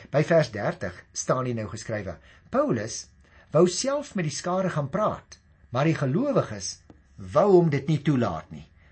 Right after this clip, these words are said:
Nou, mens kan dit natuurlik baie goed verstaan, liewe luisteraar. Paulus wil hulle probeer red, hierdie mense wat nou so saamgesleep word. Maar hy word gekeer omdat die gevaar vir hulle net eenvoudig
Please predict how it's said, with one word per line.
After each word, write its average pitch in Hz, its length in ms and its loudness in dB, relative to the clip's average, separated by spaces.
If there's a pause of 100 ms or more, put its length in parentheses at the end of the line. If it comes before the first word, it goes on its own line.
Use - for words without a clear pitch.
Nou, 156 160 2
mens 175 200 2
kan 165 160 0
dit 143 120 -2
natuurlik 135 400 -4
baie 117 240 0
goed 120 220 -8
verstaan, 139 500 -2
liewe 107 180 -6
luisteraar. 95 580 -6 (440)
Paulus 170 540 0 (260)
wil 143 240 4
hulle 170 200 6
probeer 127 460 -2 (300)
red, 156 400 0
hierdie 147 260 2
mense 123 340 -2
wat 113 180 -2
nou 117 100 -2
so 123 240 -4 (160)
saamgesleep 135 800 -4
word. 87 180 -10 (340)
Maar 95 600 -6 (320)
hy 147 160 6
word 165 280 0
gekeer 156 480 0 (260)
omdat 156 260 4
die 117 120 -4
gevaar 123 580 -4 (180)
vir 127 140 -2
hulle 120 160 0
net 156 340 -2
eenvoudig 131 580 -4